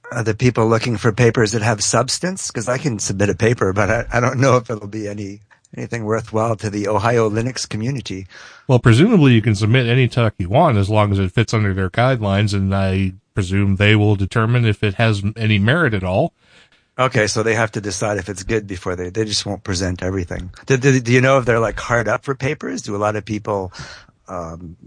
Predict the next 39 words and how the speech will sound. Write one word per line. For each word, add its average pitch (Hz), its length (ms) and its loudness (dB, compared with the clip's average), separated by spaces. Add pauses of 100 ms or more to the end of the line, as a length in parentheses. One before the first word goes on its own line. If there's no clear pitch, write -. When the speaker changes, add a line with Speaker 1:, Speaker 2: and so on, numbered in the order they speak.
Speaker 1:
you 104 160 -4
know, 92 160 4
submit? 104 480 0
Do 107 100 -4
a 95 80 -2
lot 92 80 0
of 92 80 -8
people 92 220 -8
participate? 123 680 -2 (420)
Speaker 2:
Um, 139 240 4
I 151 180 4
have 214 200 4
submitted 151 400 4
papers 135 520 2
to 123 180 0
conferences 123 500 2
before, 113 480 2
and 110 80 2
I 110 120 4
have 104 120 2
had, 110 500 4
uh, 101 240 4
one 120 220 2
or 143 80 2
two 143 220 2
of 127 100 2
them 123 140 2
accepted, 120 720 2
well, 104 200 2
two 139 220 4
of 101 80 4
them 98 140 2
accepted, 101 580 -2 (420)
and 113 140 4
I 123 80 8
have 127 140 8
had 143 240 6
some 139 240 2
rejected. 110 800 2